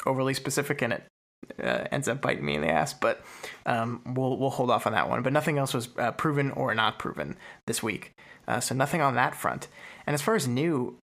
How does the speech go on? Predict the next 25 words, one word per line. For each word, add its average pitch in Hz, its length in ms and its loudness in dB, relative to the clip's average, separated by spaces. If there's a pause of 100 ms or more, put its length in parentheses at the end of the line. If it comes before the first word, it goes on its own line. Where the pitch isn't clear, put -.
really 180 200 2
the 139 100 4
only 147 140 4
one 139 120 4
I 131 40 2
had 139 260 4
was 131 120 0
what 117 80 0
we 123 100 -2
talked 131 280 0
about. - 340 2
My, 131 160 4
my, 127 300 0
my, 127 360 2 (460)
my 123 80 4
running 147 420 4
traveler's 117 520 4
theory 117 460 0
is, 104 380 -2
is - 200 -4
my 65 120 0
new 78 120 -6
one. - 300 -4
So - 180 -2
again, 127 500 2